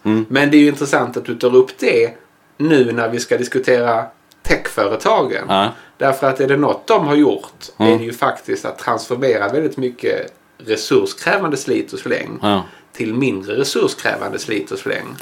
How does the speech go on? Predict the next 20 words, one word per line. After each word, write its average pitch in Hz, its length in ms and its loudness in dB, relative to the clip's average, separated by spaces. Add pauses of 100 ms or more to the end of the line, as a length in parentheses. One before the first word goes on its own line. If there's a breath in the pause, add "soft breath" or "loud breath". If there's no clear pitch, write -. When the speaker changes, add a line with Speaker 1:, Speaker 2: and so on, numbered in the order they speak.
(220)
Speaker 1:
Från 101 360 6
dagstidningar 107 680 2
då 80 160 2
till 80 200 -6
exempel 73 440 -6
till 71 420 -4 (400)
Speaker 2:
Ja, 117 460 2
men 135 260 2
Speaker 1:
Mm. 135 120 6
Speaker 2:
också 143 680 4
f-, - 220 -16 (340)
från 113 600 2 (1300)
min 135 440 0
barndom 135 640 6
var 123 220 4
ju 113 100 0
en 123 100 -2
orgie 135 520 0
i, 110 240 -2
i 107 460 -8